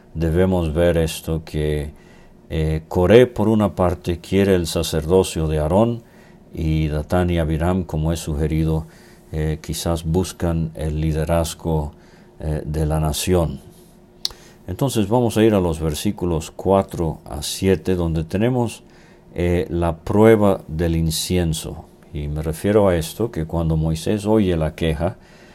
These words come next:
se postró sobre su rostro. Lo hemos visto ya en otras ocasiones, la última fue en el capítulo catorce, vemos la humildad de Moisés, eh, vemos su actitud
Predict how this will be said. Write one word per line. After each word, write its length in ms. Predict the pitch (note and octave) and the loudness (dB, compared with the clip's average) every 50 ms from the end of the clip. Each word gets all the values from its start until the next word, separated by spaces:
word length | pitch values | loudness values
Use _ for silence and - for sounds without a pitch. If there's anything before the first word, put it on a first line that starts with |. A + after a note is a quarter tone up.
| - - - - | -20 -20 -20 -16
se 240 | - - - E3+ - | -12 -6 -4 -4 -2
postró 640 | E2 - F2 E2 - - - - F#2+ A2+ A#2 A2 G#2 | -2 -2 -4 -4 -4 -8 -10 -2 2 4 4 4 4
sobre 400 | - - F#2+ F2+ E2 D#2+ D#2+ D#2+ | 0 -2 -2 -2 0 0 -2 -2
su 200 | - - - E2 | -4 -4 -6 -2
rostro. 600 | D#2+ E2+ F#2 F2 E2+ - - - - - - - - - - - - - - - - - - - - - - - - - | 0 2 4 2 2 0 -6 -12 -12 -12 -12 -14 -16 -20 -20 -20 -20 -20 -20 -20 -20 -20 -20 -20 -20 -20 -20 -20 -10 -4
Lo 140 | E2 E2+ F#2 | 0 2 4
hemos 300 | F#2+ G2 G2 F2 E2 D#2+ | 4 4 2 2 2 4
visto 380 | A2 A#2+ A2+ - - F#2+ F#2 | 4 4 2 2 0 -2 0
ya 400 | F2 E2 E2 E2+ F2 F#2 F#2+ - - | 2 2 2 2 2 0 0 -4 -6
en 140 | E2 E2 | -4 -4
otras 340 | F2+ F#2 F2 - E2 D#2+ D#2+ | -2 -2 -2 -4 -4 -4 -4
ocasiones, 640 | E2 D#2+ D#2+ E2 D#2 - - D#2 D2 D#2+ F#2 G#2 - | -4 -4 -4 -4 -4 -4 -4 -4 -2 -2 -2 -2 -2
la 120 | F2+ D2 D2+ | -4 -4 -2
última 400 | E2 F2 E2+ - D#2 D#2 D#2 D2 | -2 -2 -4 -4 -4 -4 -4 -4
fue 200 | - - E2 E2+ | -4 -4 -4 -2
en 60 | E2+ | -2
el 140 | E2 D#2+ D#2 | -2 -4 -4
capítulo 560 | D#2+ D2 - - F2 D#2+ D#2+ D#2+ D#2 D2+ - | -6 -6 -6 -6 -6 -6 -4 -4 -6 -6 -6
catorce, 520 | - E2 D#2+ - E2 E2 D#2 - - F#2+ | -8 -8 -6 -4 -2 -2 -2 -4 -4 -4
vemos 380 | F#2 F2 F2+ F2+ F2+ F2 E2 D#2+ | -2 0 0 0 -2 -2 -4 -2
la 220 | D#2 D#2 D2+ D#2 D2+ | -2 -2 0 0 0
humildad 640 | E2+ G2 G#2+ A2 G#2+ G2+ F2+ E2+ F2+ F2 F2 F2+ E2+ D#2 - - - - - - - - - - | 0 0 2 2 2 2 2 0 0 2 0 0 -2 -6 -12 -16 -20 -20 -20 -20 -20 -20 -16 -10
de 200 | D#2 D#2 E2 D#2+ | -6 -4 -2 -2
Moisés, 760 | D2+ D#2+ D#2+ D#2 D#2 - - F2 F#2 A2 A#2 - - - - - - - - - - - - - - - | 0 0 -2 -2 -2 -2 0 2 2 2 0 -2 -6 -14 -16 -20 -20 -20 -20 -20 -20 -20 -20 -20 -16 -10
eh, 440 | - D#2+ D2+ D2+ D#2 D#2 D#2 D#2 C#2+ | -6 -4 -2 -2 -2 -2 -2 -4 -4
vemos 580 | B1+ D2+ D#2+ D#2+ F2+ F2+ F2+ F2+ F#2 F2 E2+ D#2+ | -4 -6 -4 -2 -2 0 0 0 0 -2 -2 -4
su 640 | - - - - - E2 D#2+ D#2+ D#2+ D#2+ D#2 D2+ - - | -8 -10 -10 -6 -4 -2 -2 0 0 -2 -2 -4 -6 -6
actitud 800 | - E2 E2 - - - - F2+ D#2 D#2+ - - A2 A#2+ B2+ B2+ | -8 -8 -8 -8 -10 -8 -6 -6 -6 -4 -2 2 2 2 2 2